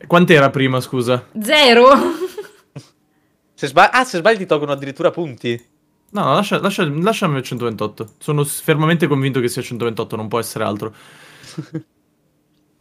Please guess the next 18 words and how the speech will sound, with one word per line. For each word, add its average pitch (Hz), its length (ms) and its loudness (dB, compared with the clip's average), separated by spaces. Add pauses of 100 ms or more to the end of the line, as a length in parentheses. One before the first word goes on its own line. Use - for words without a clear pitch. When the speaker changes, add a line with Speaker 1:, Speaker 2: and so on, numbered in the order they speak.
(540)
Speaker 1:
Quanti 247 360 2
sono 233 240 4
i 214 60 6
numeri 214 240 6
di 170 80 0
quattro 202 320 2
cifre 214 320 0
che 156 100 0
si 156 140 -4
possono 190 340 -2
scrivere 185 320 0
usando 160 300 2
solamente 156 540 0
tre, 160 260 -2
le 151 160 -2
tre 180 280 2
cifre 185 720 0
cinque, 202 1000 0